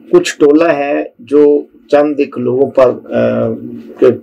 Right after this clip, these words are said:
लिए जुड़ा हुआ है और उस टोले का जो मकसद है, वो मकसद कामयाब नहीं होगा। वो एक बड़ा अजीब सा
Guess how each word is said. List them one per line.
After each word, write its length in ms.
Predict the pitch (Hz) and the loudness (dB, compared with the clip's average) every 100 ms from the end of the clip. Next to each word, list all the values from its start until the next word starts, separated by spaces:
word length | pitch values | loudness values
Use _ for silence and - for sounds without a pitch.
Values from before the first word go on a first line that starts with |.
| - - - _ - - - - - - - 131 | -18 -20 -20 _ -20 -20 -20 -20 -16 -16 -6 -2
लिए 200 | 127 117 | 2 0
जुड़ा 380 | - 131 151 | 0 -2 0
हुआ 240 | 156 139 131 | 2 2 0
है 140 | - _ _ _ _ - | -2 _ _ _ _ -2
और 140 | 147 165 | 2 2
उस 180 | - | 2
टोले 320 | 151 147 160 160 | 0 2 2 0
का 180 | 156 151 | 0 0
जो 480 | 151 151 147 147 - | 2 4 4 2 0
मकसद 440 | 131 131 - 165 135 | -4 -4 0 2 2
है, 160 | 139 | 2
वो 240 | 147 147 131 | 2 0 -2
मकसद 280 | - - - _ _ _ - | -2 -4 -4 _ _ _ -2
कामयाब 500 | 123 131 135 117 123 | 0 2 2 2 0
नहीं 160 | 160 | 2
होगा। 280 | 120 113 131 - _ _ - | 2 2 -2 -4 _ _ -4
वो 60 | 175 | 0
एक 160 | 170 156 | 2 2
बड़ा 240 | 170 170 - - _ - | 0 0 -4 -20 _ -4
अजीब 460 | 147 131 202 202 165 | -4 0 0 2 -2
सा 280 | - 147 | -2 0